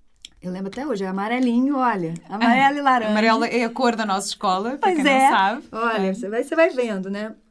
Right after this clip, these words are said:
Speaker 1: Aí era amarelinho e laranja, mas funcionavam. Era brinquedo, mas funcionava. Então, liquidificador e a batedeira. E a louça tinha prato raso, prato fundo, tudo pequenininho. Mas tu-,
Speaker 2: Hum.
Speaker 1: era uma cozinha montada.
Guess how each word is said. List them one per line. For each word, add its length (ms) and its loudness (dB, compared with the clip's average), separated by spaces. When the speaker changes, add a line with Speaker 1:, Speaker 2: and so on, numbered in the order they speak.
Speaker 1:
Aí 200 -4
era 160 -4
amarelinho 460 -6
e 20 -6
laranja, 440 -4
mas 180 0
funcionavam. 920 0
Era 160 -6
brinquedo, 480 2
mas 120 0
funcionava. 500 -2
Então, 160 -10
liquidificador 720 -6
e 140 -8
a 100 -8
batedeira. 640 -10
E 80 0
a 120 4
louça 480 2
tinha 280 -6
prato 460 -4
raso, 540 -4
prato 360 -8
fundo, 460 -8
tudo 180 -4
pequenininho. 680 0
Mas 180 -12
tu-, 280 -4
Speaker 2:
Hum. 280 -6
Speaker 1:
era 140 -4
uma 100 0
cozinha 320 0
montada. 500 0